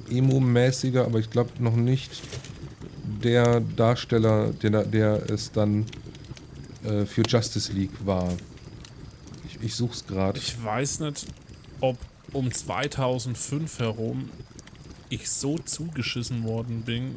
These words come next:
Speaker 2: mit lauter, äh, äh, Comic-Verfilmungen und Superhelden-Verfilmungen, dass dieser Film damals, Superman Returns,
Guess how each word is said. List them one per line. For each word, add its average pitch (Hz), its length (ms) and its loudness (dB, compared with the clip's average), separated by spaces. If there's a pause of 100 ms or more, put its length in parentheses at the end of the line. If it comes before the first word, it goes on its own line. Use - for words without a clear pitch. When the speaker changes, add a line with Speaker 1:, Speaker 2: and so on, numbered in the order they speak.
(120)
Speaker 2:
mit 120 200 -6
lauter, 120 840 -2 (200)
äh, - 720 -8
äh, 113 560 -2
Comic-Verfilmungen 117 1300 -6 (140)
und 120 460 -6
Superhelden-Verfilmungen, 120 1600 -4 (600)
dass - 260 0
dieser 170 280 2
Film 147 380 0 (360)
damals, 135 680 0
Superman 127 420 -6
Returns, 120 800 -2